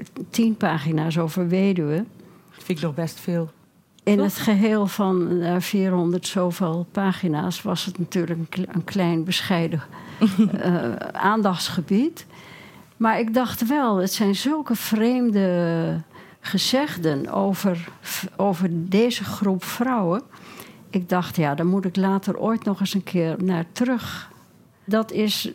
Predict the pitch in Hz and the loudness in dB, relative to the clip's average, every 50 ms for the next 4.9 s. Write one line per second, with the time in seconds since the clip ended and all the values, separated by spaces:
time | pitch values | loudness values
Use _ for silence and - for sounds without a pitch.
0 | - - - - 180 175 190 190 170 - 190 226 240 240 240 220 185 175 180 185 | -8 -8 -6 -4 -2 0 0 0 2 4 4 4 4 4 2 2 2 2 2 2
1 | 196 208 220 - 208 185 - - 170 165 - - - - 175 156 170 180 190 214 | 2 0 0 0 -2 -4 -2 -2 -2 -2 -2 -4 -4 -4 -4 0 0 2 2 2
2 | 240 277 302 - - 208 156 156 175 170 165 - - - - 190 185 180 - 190 | 0 0 -2 -2 -2 -2 0 0 0 0 0 -2 -4 -2 0 0 0 0 0 -2
3 | 202 - - 190 185 185 185 170 185 202 185 - - - 190 170 - - - - | -2 0 0 0 0 0 -2 0 0 0 -2 -2 -4 -8 -8 -6 -6 -8 -2 0
4 | 214 202 202 190 185 175 196 196 196 190 196 220 226 226 202 196 214 | 0 0 0 0 0 0 2 2 2 2 4 4 4 4 4 4 2